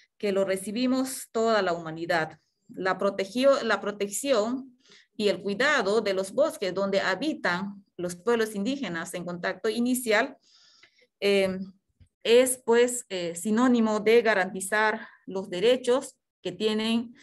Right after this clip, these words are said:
estos hermanos y hermanas en el bosque y en el territorio, que, eh, ellos, eh, desde la práctica ancentra-, ancestral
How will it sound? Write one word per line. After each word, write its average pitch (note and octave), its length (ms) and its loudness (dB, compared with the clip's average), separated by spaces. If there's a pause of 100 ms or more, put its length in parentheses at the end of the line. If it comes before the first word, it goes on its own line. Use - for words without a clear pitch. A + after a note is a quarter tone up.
(280)
estos B3 340 2
hermanos G#3+ 500 0
y F#3+ 60 -2
hermanas G#3 640 0 (800)
en A3 180 -2
el G3 160 -2
bosque A3+ 640 -2
y F#3+ 140 -2
en F3 140 -2
el E3 140 -6
territorio, E3+ 800 -2 (560)
que, A#3 440 4
eh, G3 320 2
ellos, C#4 420 4
eh, F3 260 -4
desde F3+ 300 0
la F#3+ 140 0
práctica B3 500 -2
ancentra-, A3 720 -2
ancestral G#3+ 760 0